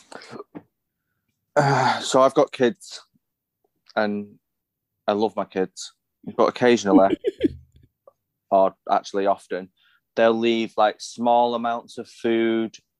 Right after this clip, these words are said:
Speaker 1: or just an empty packet in the
Speaker 2: Oh,
Speaker 1: fridge. You
Speaker 2: no.
Speaker 1: know, where they've took, like, the last yogurt
Speaker 2: Oh,
Speaker 1: and just
Speaker 2: no.
Speaker 1: left,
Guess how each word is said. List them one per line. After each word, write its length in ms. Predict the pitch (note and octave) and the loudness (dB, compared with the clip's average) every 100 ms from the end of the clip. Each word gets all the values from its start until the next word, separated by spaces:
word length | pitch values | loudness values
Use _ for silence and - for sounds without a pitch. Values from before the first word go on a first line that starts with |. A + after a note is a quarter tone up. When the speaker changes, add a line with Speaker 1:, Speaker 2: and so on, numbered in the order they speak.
| _ - | _ 0
Speaker 1:
or 480 | G2 F#2+ F#2+ F#2+ F#2+ | 4 4 4 0 -4
just 320 | - G#2 - G#2+ | -10 -10 -10 -6
an 80 | G2+ | -4
empty 360 | G2 - G#2 | -4 -6 -10
packet 520 | - G2 - G#2+ G#2 - _ - | -4 -4 -4 -2 -2 -4 _ -8
in 180 | F#2+ F#2+ | -4 -4
the 60 | |
Speaker 2:
Oh, 20 | |
Speaker 1:
fridge. 380 | F#2+ G#2 G2+ D#2+ G#2+ | 0 0 0 -2 0
You 60 | |
Speaker 2:
no. 20 | |
Speaker 1:
know, 100 | A2+ | 4
where 140 | A#2+ A#2+ | 4 4
they've 160 | B2+ - | 0 -2
took, 280 | - C#3+ - | -4 -4 0
like, 220 | B2 B2 - | 0 0 -2
the 80 | |
last 400 | A#2+ A#2+ - - | -2 -2 -4 -10
yogurt 440 | C3 B2+ G2 F2 - _ A3 | -6 -6 -8 -14 -14 _ 2
Speaker 2:
Oh, 280 | G#3+ G3+ | 2 2
Speaker 1:
and 140 | F3+ F3 | 0 0
just 220 | - F3+ | -2 -2
Speaker 2:
no. 20 | |
Speaker 1:
left, 480 | G2 A2 A#2 - | 0 4 4 2